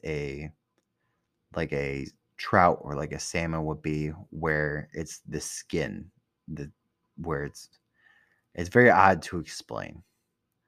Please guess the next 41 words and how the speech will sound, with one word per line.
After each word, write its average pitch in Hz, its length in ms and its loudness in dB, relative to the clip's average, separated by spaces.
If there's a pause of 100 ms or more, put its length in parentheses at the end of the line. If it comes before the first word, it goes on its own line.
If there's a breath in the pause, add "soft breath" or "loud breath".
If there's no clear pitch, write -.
(440)
But 92 260 4
it's 73 140 -6
kind 95 240 0
of 85 80 -6
like, 85 340 -2
you 95 160 -2
know, 73 260 -2 (180)
the 87 100 -2
back 92 280 4
half 87 460 2
and 80 140 -8
the 78 40 -10
front 80 260 -6
half 78 300 -4
are 78 80 -4
two 80 260 -8
completely 82 480 -6
different 73 320 -8 (260)
patterns. 90 720 -2 (1160)
And 87 440 0 (100)
I'm 90 240 0
not 92 300 2
sure 90 260 -2
exactly 80 460 -6
how 71 160 -2
I 71 60 -4
feel - 300 -14
about - 220 -16
it. - 80 -20 (760)
It 90 100 -4
looks 92 180 -2
like 90 160 0
it'd 82 120 -4 (220)
pretty 113 160 2
much 98 300 0
be 98 160 4
a, 80 420 2
a - 80 -8
typical - 380 -4
swim 87 340 -4
bait. 85 240 -2